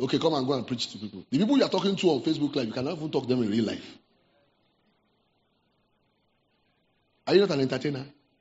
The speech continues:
The same people you are saying,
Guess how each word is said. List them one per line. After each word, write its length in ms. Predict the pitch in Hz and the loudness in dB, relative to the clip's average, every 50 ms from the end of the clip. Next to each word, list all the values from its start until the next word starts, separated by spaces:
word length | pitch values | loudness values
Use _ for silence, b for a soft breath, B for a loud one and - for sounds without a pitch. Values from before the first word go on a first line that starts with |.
| _ _ _ _ _ _ _ _ _ _ _ _ _ _ _ 1077 1077 _ _ 1077 1077 _ 1077 1077 _ _ _ _ _ _ _ _ _ _ _ _ _ _ _ _ _ _ _ | _ _ _ _ _ _ _ _ _ _ _ _ _ _ _ _ _ _ _ _ _ _ _ _ _ _ _ _ _ _ _ _ _ _ _ _ _ _ _ _ _ _ _
The 140 | - 160 175 | -2 2 6
same 200 | 131 254 269 262 | 10 12 12 12
people 140 | 254 269 269 | 10 8 8
you 60 | 247 | 10
are 80 | 214 190 | 10 8
saying, 160 | 220 262 - | 8 6 4